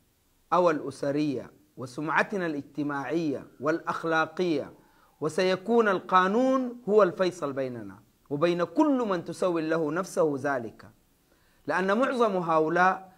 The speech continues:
يقيمون في بلاد تحكمها سيادة القانون، رغم أنهم يتصرفون بعقلية القرون الوسطى أو ظلاميات عصرنا الراهن. وأخيرًا، وحتى لا يفهم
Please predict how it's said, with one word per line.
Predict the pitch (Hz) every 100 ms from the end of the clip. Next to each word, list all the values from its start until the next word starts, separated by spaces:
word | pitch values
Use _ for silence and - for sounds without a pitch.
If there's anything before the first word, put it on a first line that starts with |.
| _
يقيمون | 156 156 185 214 226 196
في | - 160
بلاد | 165 185 196 180 190 196 - _
تحكمها | - - 196 180 165
سيادة | 151 165 170 147 135
القانون، | 127 - 135 135 143 117 101 _ _ _ _ _ _ _ _ _ _ _ 190
رغم | 240 240
أنهم | 208 196 214 208 214 208
يتصرفون | 170 156 151 160 151 165 160 226 233 226 226 311 -
بعقلية | 135 135 151 160 151 147
القرون | 143 135 160 175 175
الوسطى | 156 147 190 202 - 208 240 233 - -
أو | 196
ظلاميات | 185 160 151 147 143 135 131 131 123
عصرنا | 143 - 143 123
الراهن. | 117 123 135 104 92 87 _ _ _ _ _ _ 127
وأخيرًا، | 156 170 202 196 147 110 - _ _ _ _ _
وحتى | 147 220 - 208 190
لا | 233
يفهم | 262 247 - 156 139 101